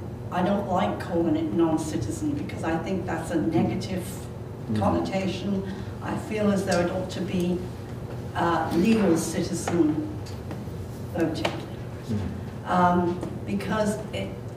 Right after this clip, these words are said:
Speaker 1: I cannot believe that this country, who is so against taxation without representation, I was paying taxes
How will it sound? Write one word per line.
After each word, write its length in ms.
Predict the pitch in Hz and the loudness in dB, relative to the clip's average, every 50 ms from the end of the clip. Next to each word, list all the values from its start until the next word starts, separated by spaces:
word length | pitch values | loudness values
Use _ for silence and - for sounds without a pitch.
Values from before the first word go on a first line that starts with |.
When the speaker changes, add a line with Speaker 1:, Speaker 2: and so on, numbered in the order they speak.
| - - - - - | -10 -10 -6 -4 -2
Speaker 1:
I 80 | 202 214 | 0 0
cannot 460 | 208 - - 254 262 254 247 - - | 0 0 0 0 2 2 2 2 2
believe 600 | - 214 214 220 233 254 262 254 - - - - - | 2 4 6 6 6 6 6 6 6 4 4 2 -2
that 120 | 180 - | -2 -2
this 160 | 196 202 - - | -2 -2 -4 -4
country, 580 | - - 233 233 226 - - - - - - - - - - - - - - - - - - - - - | -4 -4 -2 0 0 0 0 0 -2 -2 -2 -4 -6 -6 -8 -10 -10 -10 -10 -10 -10 -10 -10 -10 -6 0
who 180 | 214 226 220 202 | 2 4 4 4
is 140 | 208 202 - - | 4 2 0 0
so 320 | - - 269 262 254 262 | 0 2 4 6 6 6
against 760 | 254 - 208 - - 262 247 240 - 175 175 - - - - - | 4 4 0 0 0 0 0 2 2 2 0 0 -2 -6 -6 -6
taxation 800 | - - - - - - - - 247 240 247 - - - - 165 | -4 -4 -4 -4 -4 -4 -4 -2 -2 -2 -2 -4 -4 -4 -2 0
without 420 | 160 180 190 208 196 196 196 - - | 0 0 0 2 0 0 0 0 0
representation, 1120 | 208 202 202 - 214 - 208 196 190 190 185 - 220 226 214 202 - - 165 160 - - - - - - - - - - - - - - - - - - - - | 0 0 0 0 0 0 2 2 2 2 0 -2 -2 -2 -2 -2 -2 -2 -4 -4 -4 -6 -6 -6 -6 -8 -8 -8 -8 -10 -10 -10 -10 -10 -10 -10 -10 -10 -8 0
I 140 | - 233 247 | 4 6 6
was 100 | 247 254 | 6 6
paying 260 | - 247 269 254 247 233 | 4 2 2 2 2 2
taxes 960 | - 240 247 262 285 294 294 - - - - - 170 175 - - - - | 0 0 0 2 2 0 0 0 0 2 2 2 2 0 -2 -4 -6 -8